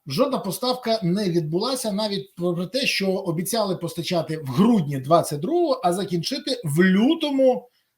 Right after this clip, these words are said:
двадцять третього. Хочу нагадати, хто не пам'ятає, сьогодні вже січень, кінець січня двадцять четвертого. Так от, гроші були переведені на дев'яносто сім відсотків. Дев'яносто сім відсотків предоплати було здійснено.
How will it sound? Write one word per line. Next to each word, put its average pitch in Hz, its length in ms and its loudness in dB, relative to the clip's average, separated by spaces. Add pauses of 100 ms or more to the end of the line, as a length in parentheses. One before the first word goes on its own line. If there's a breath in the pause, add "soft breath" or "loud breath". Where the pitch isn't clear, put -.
(120)
двадцять 160 480 0
третього. 107 520 2 (220 loud breath)
Хочу 240 320 0
нагадати, 196 480 4
хто 190 260 -4
не 165 80 -4
пам'ятає, 156 580 0
сьогодні 220 580 0
вже 190 480 -2
січень, 156 720 0
кінець 269 500 -2
січня 196 680 -2
двадцять 175 360 0
четвертого. 139 680 -2 (400 loud breath)
Так 175 160 -6
от, 127 260 2 (300)
гроші 190 520 6
були 160 260 2
переведені 247 720 0 (800)
на 170 220 2
дев'яносто 202 520 -2
сім 190 200 -4
відсотків. 127 500 -6
Дев'яносто 247 640 2
сім 247 220 -2
відсотків 196 580 -2
предоплати 175 720 0
було 165 840 0
здійснено. 120 680 -8